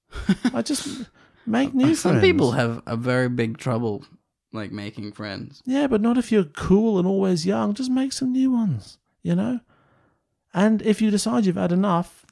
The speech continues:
Speaker 2: then stop. But the thing, the problem, the, here's the problem with death.
Speaker 1: <laughs>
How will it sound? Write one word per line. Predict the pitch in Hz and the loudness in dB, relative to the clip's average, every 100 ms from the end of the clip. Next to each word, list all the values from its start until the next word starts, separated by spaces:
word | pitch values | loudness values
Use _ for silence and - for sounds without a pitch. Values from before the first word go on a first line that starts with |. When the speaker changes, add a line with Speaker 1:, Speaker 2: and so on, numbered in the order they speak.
| - | -2
Speaker 2:
then | 214 220 208 | 0 0 -2
stop. | - - 277 135 - - _ _ _ _ _ _ | -4 0 0 0 -4 -14 _ _ _ _ _ _
But | - - - _ _ _ _ _ - | -4 -4 -8 _ _ _ _ _ -6
the | |
thing, | 170 226 233 - | -4 0 -2 0
the | 170 | -2
problem, | - 190 214 220 175 131 | 2 2 4 2 0 0
the, | 139 - | -4 -2
here's | 175 214 | -2 0
the | 117 | 0
problem | 143 117 | 0 2
with | 104 90 | 0 0
death. | 127 - - - _ _ _ - _ _ - | -2 -2 -6 -20 _ _ _ -20 _ _ 2
Speaker 1:
<laughs> | - 226 233 - | 6 8 8 6